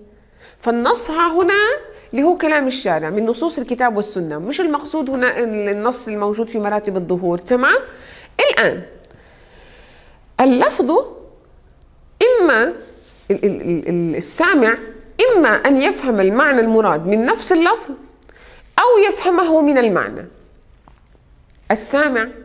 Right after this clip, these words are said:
المجتهد إما أن يقف على الحكم ويفهم المعنى من نفس اللفظ أو من المعنى، لا من نفس اللفظ. تمام؟ فها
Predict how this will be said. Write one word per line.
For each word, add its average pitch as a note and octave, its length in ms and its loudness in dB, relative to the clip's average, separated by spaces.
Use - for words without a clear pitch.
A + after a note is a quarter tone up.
المجتهد G3+ 680 -2
إما F4 180 6
أن C4+ 220 2
يقف C4 300 -2
على F3+ 160 0
الحكم G3 380 -4
ويفهم B3+ 400 2
المعنى G#3 480 0
من B3+ 180 0
نفس A#4+ 320 0
اللفظ F#4 380 2
أو F#4 140 4
من D#4+ 220 0
المعنى، C4 560 0
لا D4 200 -2
من D4+ 160 -4
نفس A#3+ 240 -6
اللفظ. C#3 320 -12
تمام؟ D4 320 0
فها G4+ 300 0